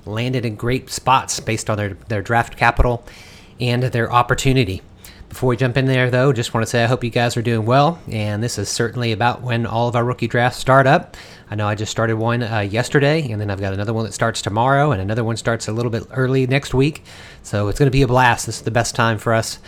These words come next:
who love Dynasty, who are Dynasty freaks. So, we all know that there are several evaluation points, um, that kinda shake up rookie rankings in the offseason. So there's, like, pretty mild changes that occur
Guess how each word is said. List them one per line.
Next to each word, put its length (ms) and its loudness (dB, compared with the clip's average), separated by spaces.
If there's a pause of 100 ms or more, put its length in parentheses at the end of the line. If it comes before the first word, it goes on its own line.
(320)
who 220 0
love 560 -2
Dynasty, 500 -2
who 140 -6
are 60 -6
Dynasty 380 -4
freaks. 500 -6 (840)
So, 400 6
we 120 6
all 120 6
know 160 4
that 160 2
there 140 2
are 40 2
several 460 2
evaluation 560 2
points, 500 -6
um, 380 -4 (160)
that 80 -2
kinda 180 0
shake 280 2
up 140 0
rookie 260 2
rankings 400 -2
in 80 -4
the 80 -2
offseason. 520 0
So 120 -6
there's, 160 -2
like, 260 -4
pretty 160 0
mild 340 4
changes 420 0
that 140 0
occur 440 0